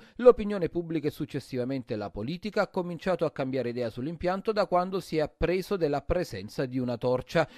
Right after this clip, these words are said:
Ora la palla passa a governo e regione, che dovranno rispondere alla richiesta del Consiglio Comunale di riesaminare in toto l'iter autorizzativo.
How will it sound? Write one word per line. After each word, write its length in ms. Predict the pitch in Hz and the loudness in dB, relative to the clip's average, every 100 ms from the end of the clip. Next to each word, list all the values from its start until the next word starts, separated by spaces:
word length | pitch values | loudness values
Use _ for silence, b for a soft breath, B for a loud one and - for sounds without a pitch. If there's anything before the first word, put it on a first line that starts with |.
| B | B
Ora 200 | 220 240 | 8 10
la 100 | 226 | 10
palla 280 | 202 208 208 | 6 4 2
passa 340 | 185 165 - 160 | 2 0 0 -2
a 60 | |
governo 480 | 151 156 156 165 160 | 2 2 2 0 0
e 40 | |
regione, 480 | 147 156 110 95 113 | 0 -2 -4 -6 -4
che 140 | 117 120 | -4 -2
dovranno 400 | 127 135 131 131 | 0 0 -2 -4
rispondere 480 | 127 147 139 135 | -4 -2 0 0
alla 120 | 135 131 | 0 -2
richiesta 440 | 127 151 135 139 | -2 -4 -2 -4
del 160 | 131 131 | -4 -4
Consiglio 500 | 139 127 - 139 143 | -6 -4 -4 0 0
Comunale 480 | 156 156 107 90 | 0 -2 -4 -6
di 160 | 98 131 | -4 -2
riesaminare 640 | 143 131 151 147 98 87 - | -2 -2 -2 -2 -6 -8 -6
in 200 | 165 139 | -4 -2
toto 320 | 101 92 135 | -6 -2 -2
l'iter 340 | 127 107 151 | 0 0 2
autorizzativo. 960 | 151 147 160 147 165 156 110 78 - | 2 2 0 4 2 2 -6 -8 -16